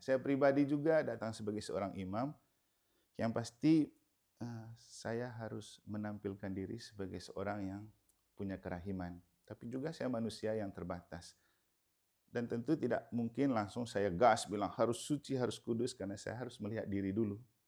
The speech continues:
Maka untuk masuk ke tempat ini butuh proses panjang.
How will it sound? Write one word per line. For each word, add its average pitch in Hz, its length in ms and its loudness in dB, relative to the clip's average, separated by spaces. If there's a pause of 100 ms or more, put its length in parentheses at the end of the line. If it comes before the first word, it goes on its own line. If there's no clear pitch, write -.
(580)
Maka 131 260 4
untuk 143 300 2
masuk 151 320 4
ke 131 80 6
tempat 117 320 2
ini 123 320 2 (260)
butuh 117 300 -4
proses 104 320 -4
panjang. 95 400 0